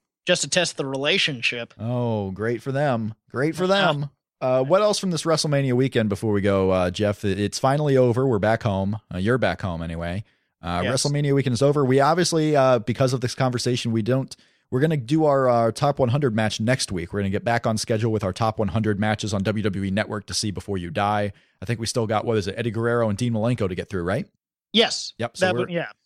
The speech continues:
Speaker 2: we're gonna do that one, uh, next week. We'll b-, get back on schedule there, talking about Raw, the build up towards Payback, and so forth. Uh, but anything else, uh, for the people you wanna talk about your WrestleMania weekend?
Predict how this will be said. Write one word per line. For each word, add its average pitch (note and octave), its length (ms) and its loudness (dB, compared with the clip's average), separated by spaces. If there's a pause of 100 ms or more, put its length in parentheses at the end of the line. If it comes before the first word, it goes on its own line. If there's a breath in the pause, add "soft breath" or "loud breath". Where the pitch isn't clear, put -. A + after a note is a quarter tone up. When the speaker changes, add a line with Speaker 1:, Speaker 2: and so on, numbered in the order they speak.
Speaker 2:
we're A2 80 -10
gonna B2 140 -4
do A#2 140 -2
that B2+ 220 0
one, C#3+ 280 -4
uh, G#2+ 480 -2
next C3+ 400 -4
week. C#3 260 -2
We'll A#2 120 2
b-, A#2 100 -8
get - 180 -4
back B2 240 0
on G#2+ 140 0
schedule B2+ 340 -2
there, B2+ 180 0
talking A2 220 -2
about G2+ 180 0
Raw, G#2+ 260 2
the A2 100 -4
build G2 180 0
up G2+ 140 0
towards F2+ 260 -6
Payback, A#2+ 480 0
and B2+ 140 -4
so A#2+ 180 0
forth. C3+ 380 -4 (340)
Uh, G2 280 0
but G#2 200 0
anything C#3 320 0
else, C#3 320 2
uh, D3 140 4
for C#3 140 0
the C#3 100 -2
people D3 300 2
you G#2 100 0
wanna G#2+ 140 0
talk A#2+ 180 2
about A#2 220 0
your A#2+ 100 -2
WrestleMania B2 460 -2
weekend? B2+ 340 -4